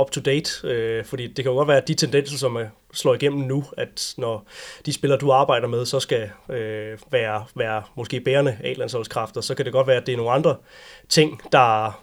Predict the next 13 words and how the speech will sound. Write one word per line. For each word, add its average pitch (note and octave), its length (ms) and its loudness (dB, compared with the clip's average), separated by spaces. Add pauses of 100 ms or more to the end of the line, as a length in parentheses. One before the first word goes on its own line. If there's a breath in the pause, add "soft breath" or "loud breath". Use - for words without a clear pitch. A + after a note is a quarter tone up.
(120)
der, A#2 160 2
der, B2 260 -6
der B2+ 60 0
spiller B2+ 260 -2
ind. C#3+ 140 0
Så, C#3+ 100 -6 (180)
altså, A#2+ 200 -6 (160)
ja, C3 180 0
hvordan, D#3 340 6
øh, B2 320 6 (500 loud breath)
kan D3 120 2
man C#3 100 2
forudse D3 600 6